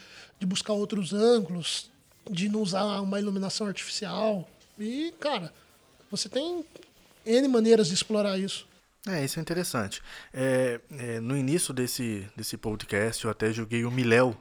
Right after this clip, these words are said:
Speaker 2: na fogueira, né, fazendo essa pergunta pra ele. Mas, é, a gente sabe que existem muitos fotógrafos de casamento que não têm essa criatividade de até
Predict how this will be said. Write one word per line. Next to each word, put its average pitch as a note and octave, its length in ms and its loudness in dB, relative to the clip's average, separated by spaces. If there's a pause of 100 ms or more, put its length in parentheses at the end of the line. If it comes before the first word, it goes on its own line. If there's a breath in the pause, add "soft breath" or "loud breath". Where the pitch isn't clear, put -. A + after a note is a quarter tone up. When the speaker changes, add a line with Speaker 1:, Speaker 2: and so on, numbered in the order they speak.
Speaker 2:
na A2 140 -6
fogueira, A#2 420 -4
né, A#2+ 140 -4
fazendo G#2+ 300 -6
essa G#2+ 140 -4
pergunta G#2 420 -2
pra G2 160 0
ele. B2+ 280 0 (640 loud breath)
Mas, B2 960 4 (360 loud breath)
é, B2+ 160 -2
a A2+ 100 0
gente D3+ 220 -2
sabe D3+ 340 2
que E3+ 320 0
existem C#3 480 -2
muitos B2+ 460 -4
fotógrafos A#2+ 720 -2
de - 100 -10
casamento A2 800 -4
que - 160 -12
não A#2 680 -2 (1000)
têm E3+ 340 6
essa B2 220 0
criatividade A2 1000 0 (380 loud breath)
de A2 100 -4
até A#2+ 480 4